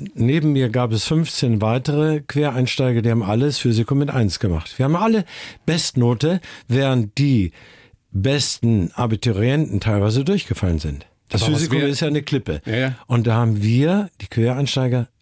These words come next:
Speaker 1: erstklassig absolviert und abgeschnitten.
Speaker 2: Aber was sollten die Kriterien sein für jemand, der Arzt werden will?
Speaker 1: Ja, das sind, äh,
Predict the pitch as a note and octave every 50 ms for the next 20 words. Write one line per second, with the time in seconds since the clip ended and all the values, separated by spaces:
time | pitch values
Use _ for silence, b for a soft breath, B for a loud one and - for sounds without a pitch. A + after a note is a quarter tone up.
0 | _ - - A#2 A2+ - - - A#2+ A2 G2 A2 B2 G#2+ - - - _ _ _
1 | _ _ - G#2+ G2 - - A#2 A2 G2 F2 E2+ D2+ - - - - - F#2+ F2+
2 | - - - - G2 - - - E2+ - E2+ D#2 - - - - G#2 G2+ A2+ G#2+
3 | - C3 C3+ E3+ D3 A#2+ - - A2 - G#2+ F#2 G2 F#2+ F#2+ F#2 F#2+ F#2+ G2 -
4 | _ _ _ _ _ - A#2 G#2 A2 G#2+ A2+ G#2 F#2+ A#2 A2 G#2 G#2 G#2 - -
5 | - A#2 G#2+ G#2 G2 F#2+ G2+ G#2 - _ _ _ _ _ _ _ _ _ _ _
6 | _ - C3+ B2+ C3 C#3 D3+ F3 G3 F3+ D3+ A2+ G#2 B2 A#2+ B2 G#2+ - - -
7 | - - C#3 C#3 C#3+ C#3+ C3 - - - C3+ C#3+ C#3 C3